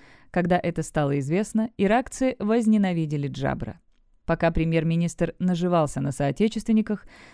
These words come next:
на международном уровне обсуждалась возможность пересмотра англо-иракского договора тысяча девятьсот тридцатого года,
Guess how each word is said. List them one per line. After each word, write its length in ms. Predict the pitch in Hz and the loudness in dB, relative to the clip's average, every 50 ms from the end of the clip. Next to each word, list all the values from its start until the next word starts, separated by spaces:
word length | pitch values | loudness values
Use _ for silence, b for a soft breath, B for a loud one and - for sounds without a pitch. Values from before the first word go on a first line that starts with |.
| B B | B B
на 80 | 233 240 | 2 4
международном 680 | 233 240 214 214 220 214 220 254 311 277 294 269 247 - | 4 4 4 4 4 4 6 4 2 2 0 0 0 -2
уровне 380 | - 269 277 277 247 240 240 226 | -2 -2 -2 2 2 4 2 2
обсуждалась 560 | 220 - 214 202 190 214 233 240 233 214 - | 2 -2 -2 -2 2 2 2 2 2 0 0
возможность 580 | 180 175 170 190 220 233 220 220 220 208 - | -2 0 2 2 2 4 4 2 2 0 -2
пересмотра 540 | - 202 185 185 - - 233 240 - 233 226 - | -2 0 0 0 0 0 -2 0 0 -2 -2 0
англо-иракского 920 | 196 202 208 202 202 202 - - 185 165 165 170 165 - - - 147 147 | 2 2 2 2 0 0 0 0 0 0 0 -2 -4 -6 -8 -4 -4 -2
договора 420 | 139 151 151 160 160 196 214 214 | -2 0 0 0 0 2 0 0
тысяча 260 | 196 - 233 214 - 202 | 0 -2 -4 -4 -2 -2
девятьсот 360 | 190 175 170 - - 208 196 | -2 -2 -2 -2 -4 -4 -2
тридцатого 540 | - 190 185 - - 170 160 - 160 160 165 | -2 -4 -4 -2 -2 -2 -2 -2 -4 -4 -2
года, 380 | 165 190 196 160 - 110 - | -2 -2 -2 -2 -4 -8 -12